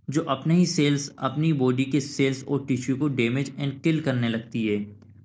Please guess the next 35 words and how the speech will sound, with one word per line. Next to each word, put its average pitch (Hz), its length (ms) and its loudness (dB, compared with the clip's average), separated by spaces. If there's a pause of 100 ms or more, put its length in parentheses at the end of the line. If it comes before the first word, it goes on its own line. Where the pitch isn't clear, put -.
(100)
बजाय 123 320 2
वायरस 123 360 -2
को 147 100 -6
मारने 135 360 0
के। - 200 -8 (560)
साइटोकिन 135 640 -2
स्टॉर्म 143 440 -2 (300)
लंग्स 143 340 2
में 165 80 2
साइटोकिन 147 580 -2 (100)
इंटरल्यूकिन 143 760 2
की 165 120 0 (100)
एक्सेस 135 380 -2
रिलीज 123 320 0
की 135 100 0
वजह 113 180 2
से 110 140 -4
होता 107 260 -4
है। 104 300 -8 (480)
ऐसी 139 240 2
कंडीशन 139 560 0
में 127 340 -2 (260)
Actemra 175 640 0
इंजेक्शन 127 520 0
का 131 100 -2
यूज़ 117 320 0
करते 117 280 -6
हैं। 101 400 -6 (460)
लेकिन 147 320 2
रेमडेसिविर 165 560 2
इंजेक्शन 143 560 0
का 165 100 0
क्या 127 200 -2
काम 113 280 -4
है? 104 260 -8